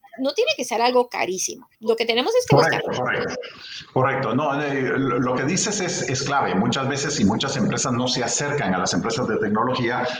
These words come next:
Speaker 2: porque dicen, "Ay, no, esto me va a salir un ojo de la cara, esto va a ser carísimo, esto no lo voy a poder pagar". Y no, la, la verdad es que, eh, el día de hoy hay muchísimas alternativas. Eh,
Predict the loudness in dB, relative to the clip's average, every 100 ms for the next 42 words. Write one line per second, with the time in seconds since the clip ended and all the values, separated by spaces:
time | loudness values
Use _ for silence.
0 | -2 0 2 0 0 0 0 2 2 2
1 | 2 0 -2 -4 -2 2 2 2 2 2
2 | 0 2 2 2 2 0 0 0 0 0
3 | 0 0 0 0 0 2 4 4 4 0
4 | 0 0 0 0 -2 -2 -2 0 2 2
5 | 0 0 -2 -2 -2 -2 -2 -2 -2 -2
6 | -4 -10 -16 -2 0 2 2 0 0 0
7 | 0 -2 -2 0 0 0 -2 -2 -2 -2
8 | -4 -2 -2 -2 -2 -2 -4 -6 -12 _
9 | -20 _ 2 2 2